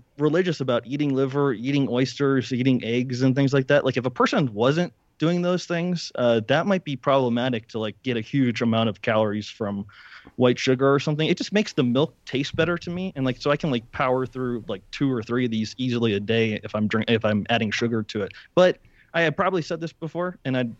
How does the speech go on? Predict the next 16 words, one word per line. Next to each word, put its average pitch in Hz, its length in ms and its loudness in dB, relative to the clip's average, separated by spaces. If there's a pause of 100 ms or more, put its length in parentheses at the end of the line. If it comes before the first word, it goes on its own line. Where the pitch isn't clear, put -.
(120)
be 135 100 -4
interested 135 300 0
in 127 60 0
your 120 120 2
guys' 120 360 0
take, 139 320 -4 (100)
but, 127 140 0
like, 127 160 0
if 127 80 -2
I 127 240 2
add 151 260 0
too - 180 -4
much 160 240 -2
sugar 156 260 -6
to - 120 -6
milk 123 320 0